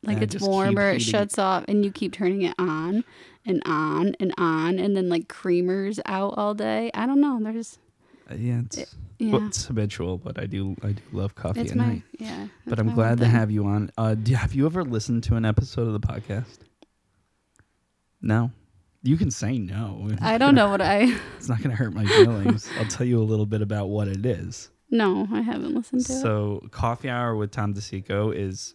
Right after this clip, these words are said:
Speaker 2: me interviewing and talking to people that I, I admire in a creative space or, or just in general, things that they've done. It's kind of like a,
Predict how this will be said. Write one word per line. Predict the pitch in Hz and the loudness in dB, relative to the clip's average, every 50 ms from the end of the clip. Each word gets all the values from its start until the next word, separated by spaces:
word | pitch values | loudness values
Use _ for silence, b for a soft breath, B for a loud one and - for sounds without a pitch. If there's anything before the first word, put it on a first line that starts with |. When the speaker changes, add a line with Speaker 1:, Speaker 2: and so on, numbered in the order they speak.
| _ _ | _ _
Speaker 2:
me | 135 131 131 123 104 98 101 104 113 113 - | -2 0 0 0 -2 -4 -4 -4 -6 -6 -6
interviewing | - 113 120 120 113 107 104 107 104 101 101 101 101 98 | -4 -2 0 0 0 0 0 -2 -2 0 0 0 0 0
and | 90 104 101 | 0 0 0
talking | - - 98 101 - - - 107 104 | 0 -2 -6 -6 -6 -4 -4 -4 -4
to | - - 101 101 | -2 -4 -4 -4
people | 98 - - 113 107 104 - 104 98 95 | -2 -2 -4 -4 -4 -4 -4 -2 -2 -2
that | 98 98 95 92 - | -4 -4 -6 -6 -6
I, | - 98 95 98 95 95 101 104 B B B B B B B B | -8 -8 -6 -6 -6 -8 -10 -12 B B B B B B B B
I | - 101 98 98 | -8 -4 -4 -2
admire | 98 98 98 101 101 104 101 101 104 101 101 101 101 - - | -4 -2 -2 -2 -2 0 0 0 0 0 0 -2 -2 -4 -6
in | - 101 98 95 95 95 85 - - | -8 -6 -6 -6 -6 -8 -10 -10 -12
a | 67 85 95 98 | -8 -8 -8 -6
creative | - - 101 101 98 92 85 90 90 - | -4 -2 -2 -2 -2 -4 -4 -6 -8 -8
space | - - - - 110 104 104 104 101 - - - - - | -10 -12 -4 -2 -2 0 0 -2 -4 -6 -8 -12 -12 -10
or, | - 87 92 95 95 92 - - | -8 -6 -4 -4 -4 -6 -8 -10
or | - - 92 | -12 -14 -14
just | 98 - - 104 - - 104 | -12 -10 -12 -12 -8 -6 -6
in | 101 98 101 | -4 -4 -4
general, | - - 95 98 98 92 - - | -4 -4 -2 -2 -2 -4 -4 -6
things | - - 107 104 101 101 | -6 -4 -4 -4 -4 -4
that | - 92 95 - - | -6 -8 -8 -8 -8
they've | 92 87 - - _ - | -8 -8 -8 -12 _ -2
done. | 117 110 110 110 110 110 | 0 0 0 0 -2 -4
It's | 90 107 - | -6 -10 -12
kind | - - 127 120 | -8 -4 -2 -2
of | 117 107 | 0 0
like | 117 104 104 - | 0 -2 -2 -4
a, | 95 98 101 | -6 -6 -6